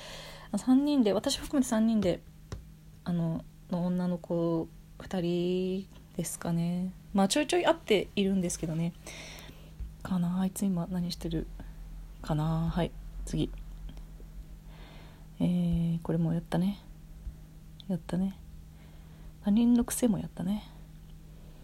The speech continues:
えー、次。どうして匂い、あ、違う。どうして臭い色って黄色で描かれることが多いの？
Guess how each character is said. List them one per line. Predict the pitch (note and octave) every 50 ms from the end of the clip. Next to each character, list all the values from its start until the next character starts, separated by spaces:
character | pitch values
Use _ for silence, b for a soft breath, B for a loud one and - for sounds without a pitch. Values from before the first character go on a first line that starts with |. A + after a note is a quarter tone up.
| B B B B B B B B - -
え | F3+
ー、 | E3+ E3 E3 E3 D#3+ D#3+ D#3+ -
次。 | - - F#3 - - - -
ど | - C#4+ D#4+ E4
う | D#4+
し | -
て | - G3
匂 | F3+ F3+ F#3 G3+ A#3+ C#4
い、 | B3+ F3+ - - - - -
あ、 | - F#3 A#3 - -
違 |
う。 | E3+ - - -
ど | - D#4
う | E4+ -
し | - -
て | - - A3 G#3+ - -
臭 | - - - D#4 D#4
い | C4+ -
色 | G#3 G#3+ A#3
っ |
て | A#3+ - - -
黄 | - - B3
色 | C4 D4 C4+
で | C#4+
描 | C4+ C4+ C4+
か | - D#4
れ | D#4+ D4
る | A3
こ | - F#3+
と | - A3
が | G#3 F#3 - B B B B B B B B B
多 | - B3 C4 C4 B3
い | G#3
の？ | F#3 F#3 E3+ F#3 G3+ B3 C4+